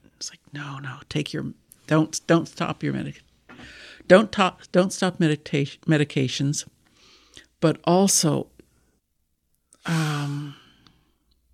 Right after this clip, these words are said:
meditation can do so much that if they do just want meditation, I am not selfish in saying, "Well, you have to take the whole package." If you just wanna come to my Just Sit Zendo and just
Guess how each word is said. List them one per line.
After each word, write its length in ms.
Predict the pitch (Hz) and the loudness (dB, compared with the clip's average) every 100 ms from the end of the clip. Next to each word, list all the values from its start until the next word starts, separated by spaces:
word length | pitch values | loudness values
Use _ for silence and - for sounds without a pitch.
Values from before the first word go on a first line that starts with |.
| - _ | -20 _
meditation 680 | 170 180 175 - 170 - 165 | 2 4 2 0 0 0 -2
can 160 | 143 151 | -2 -2
do 160 | 147 143 | -2 -4
so 320 | - 175 185 | -4 0 2
much 640 | 175 180 135 - - - - _ _ _ _ _ _ _ _ _ _ | 2 0 -2 -6 -8 -8 -12 _ _ _ _ _ _ _ _ _ _
that 160 | 151 147 | -4 -2
if 60 | |
they 160 | 160 147 | 0 0
do 300 | - 208 233 | 4 6 6
just 300 | - 143 - | 4 0 0
want 140 | 143 | -2
meditation, 840 | 143 135 127 - 139 127 - 135 - _ _ _ - | 0 0 -2 -4 -4 -2 -4 -6 -6 _ _ _ -6
I 200 | 151 185 | -2 0
am 260 | 220 208 | 0 0
not 240 | 190 185 - _ _ _ _ _ _ _ _ _ - | 0 -2 -8 _ _ _ _ _ _ _ _ _ -8
selfish 800 | - 208 247 - 139 160 - - - | -2 0 -2 -4 -6 -6 -10 -16 -6
in 120 | 165 | -4
saying, 280 | - 160 160 | -2 -2 0
"Well, 160 | 185 170 | 2 2
you 100 | 156 | 0
have 120 | 156 | -2
to 60 | |
take 160 | - 147 | -6 -4
the 80 | 143 | -4
whole 120 | 143 | -4
package." 600 | - 147 143 - - - _ _ _ - - - 160 | -4 -6 -6 -8 -10 -12 _ _ _ -20 -20 -10 -6
If 140 | 151 | -4
you 60 | 170 | -2
just 200 | 233 247 | 0 2
wanna 140 | 202 | 0
come 560 | 190 - 160 156 180 - _ _ _ _ | 0 0 2 2 -2 -6 _ _ _ _
to 100 | - | -4
my 160 | 147 139 | 0 0
Just 300 | 120 151 - | -2 -4 -2
Sit 180 | 170 - | -4 -4
Zendo 340 | 147 143 160 - | -2 0 -2 -4
and 140 | 139 | -4
just 440 | 143 143 - - | -4 -4 -6 -10